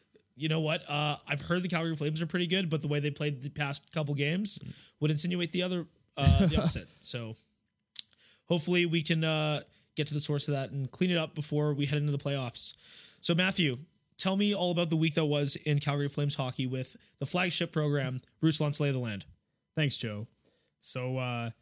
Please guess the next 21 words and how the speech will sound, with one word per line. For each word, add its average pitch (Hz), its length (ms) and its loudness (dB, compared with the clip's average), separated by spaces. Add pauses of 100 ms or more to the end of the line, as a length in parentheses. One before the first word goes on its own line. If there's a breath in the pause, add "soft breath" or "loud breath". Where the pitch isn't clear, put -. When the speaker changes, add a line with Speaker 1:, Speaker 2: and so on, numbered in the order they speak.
(380)
Speaker 2:
last 147 440 0
week, 151 640 0
we 135 260 2
had 127 180 0
just 147 240 0
come 147 160 2
off 135 200 0
the 131 80 -4
San 131 260 0
Jose 131 280 2
Sharks 139 380 0
game 135 360 2
where 117 120 -4
the 113 40 -6
Flames 127 340 -2
won, 120 300 0
clinched - 300 -4
the 117 80 -8
division. 143 500 0 (460 soft breath)
We 123 100 2
sat, 143 560 0